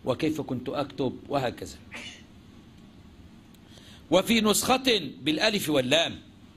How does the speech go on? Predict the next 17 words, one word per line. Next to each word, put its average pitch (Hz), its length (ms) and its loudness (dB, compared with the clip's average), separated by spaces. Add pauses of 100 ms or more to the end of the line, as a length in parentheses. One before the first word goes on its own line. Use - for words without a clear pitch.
(1000)
والأمر 311 380 2
سيان 165 500 2
سهل. - 300 2 (1160)
والدليل 240 500 4
على 202 360 2 (540)
أن 180 420 2 (580)
الاسم 190 640 2 (140)
الواحد 165 600 4 (140)
المعرف 160 760 2
بال 165 520 0 (100)
أو 165 100 6
بالألف 151 480 0
واللام 151 460 4 (340)
للعموم 147 1400 0
والاستغراق، 139 880 2 (800)
أن 254 280 4
العلماء 220 680 4